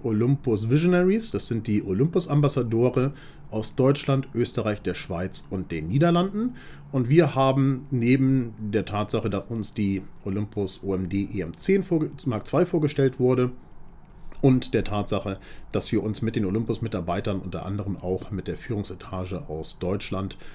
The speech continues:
und dem R-and-D-Chef, ähm, aus Japan direkt austauschen konnten,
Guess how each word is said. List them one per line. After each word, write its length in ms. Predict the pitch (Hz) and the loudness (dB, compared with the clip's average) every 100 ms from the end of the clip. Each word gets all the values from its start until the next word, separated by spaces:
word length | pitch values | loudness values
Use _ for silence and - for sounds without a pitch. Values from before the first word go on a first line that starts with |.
| - - - | -14 -14 -6
und 320 | 113 104 - | -4 -4 0
dem 260 | 101 95 - | 0 0 -2
R-and-D-Chef, 1080 | 101 95 95 92 113 143 - 120 120 - - - - | -4 -4 -6 -2 0 0 2 0 -2 -8 -14 -16 -12
ähm, 340 | 98 95 95 - - - - - - - | -6 -4 -4 -8 -14 -20 -20 -20 -16 -8
aus 200 | 104 - | -6 0
Japan 360 | 107 107 - 90 | 0 0 -2 -2
direkt 260 | 95 135 | -2 0
austauschen 460 | 135 - 123 113 120 | 0 0 0 0 0
konnten, 440 | 123 113 117 123 | -2 -2 -4 -8